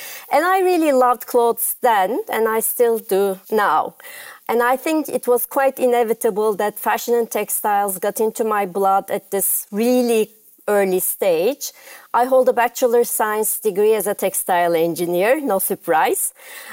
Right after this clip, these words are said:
And my entry in to the actual industry was due to a large H R ad I saw on a newspaper. And the company profiled was seeking management trainees.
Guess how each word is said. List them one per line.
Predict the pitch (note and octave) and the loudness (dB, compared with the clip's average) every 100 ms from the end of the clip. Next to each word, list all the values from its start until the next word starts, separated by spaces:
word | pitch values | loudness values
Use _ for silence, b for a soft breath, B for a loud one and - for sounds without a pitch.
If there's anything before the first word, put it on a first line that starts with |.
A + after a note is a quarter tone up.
| B | B
And | F#3+ F#3 G#3 G#3 G#3+ - | -4 0 0 0 -2 -4
my | - A#3 C4 C4+ - | -2 0 4 2 2
entry | C#4 E4+ - D#4+ C#4+ C#4 | 0 0 -2 -2 0 2
in | C4+ B3 _ _ - | 0 -4 _ _ -4
to | C#4 A#3 | 0 2
the | B3 - | 0 2
actual | C4+ E4 - C#4 - | -2 -2 0 2 2
industry | A#3 A#3 G#3 G#3 - A#3 | 2 2 0 -2 0 0
was | G#3+ A3+ F3+ | 2 0 -2
due | F#3+ C#4+ | -2 -2
to | D4 C4 | 0 0
a | A3+ | 2
large | A3 B3 C4 C4+ B3+ - - - - - | 2 4 4 2 -2 -8 -14 -20 -16 0
H | B3 C4 - | 2 2 0
R | C4 A#3+ A#3+ A#3+ A#3+ - | 2 2 4 2 0 2
ad | A#3+ G#3 G3 G#3 - - | 4 4 2 -2 -6 -2
I | A3 A3 | 0 0
saw | - A#3+ A3+ G#3 | 0 0 2 2
on | G#3+ | 0
a | G3+ | 0
newspaper. | G#3 G#3+ - - D3+ - - - B B B B | 0 -2 -2 -4 -6 -6 -14 -14 B B B B
And | A#3+ B3+ | 0 2
the | C4+ | 2
company | D#4 D#4+ E4 E4 D4 | 2 0 0 0 0
profiled | D4 C4+ B3+ - C4 C4 A3+ A3 G#3+ - | 2 0 0 2 2 2 2 0 -2 -4
was | G3 A3+ | -2 -2
seeking | - - C4 B3+ B3 G#3+ | -2 0 0 2 0 2
management | C4 D#4+ C#4 A#3+ A3+ - | 0 0 2 2 0 -2
trainees. | G#3 F3 D#3+ D#3 F#3+ F#4 - | 0 0 0 -4 -2 -2 -4